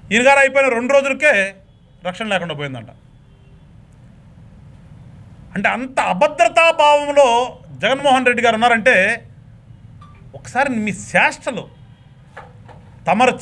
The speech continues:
చేసినవన్నీ నువ్వు గుర్తు తెచ్చుకుని అట్లాగే ఉంటుందని అనుకుంటున్నావు. జగన్మోహన్ రెడ్డి గారు అట్లా ఉండదు పరిపాలన. ఇక్కడ పవన్ కళ్యాణ్ గారు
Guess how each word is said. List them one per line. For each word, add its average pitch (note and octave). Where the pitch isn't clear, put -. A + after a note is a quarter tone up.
చేసినవన్నీ C#4+
నువ్వు B3
గుర్తు D4
తెచ్చుకుని C#4
అట్లాగే C#4
ఉంటుందని D#4
అనుకుంటున్నావు. B3
జగన్మోహన్ B3+
రెడ్డి B3
గారు A3
అట్లా A#3
ఉండదు C4
పరిపాలన. A#3
ఇక్కడ D#3
పవన్ C#4+
కళ్యాణ్ C#4
గారు C#4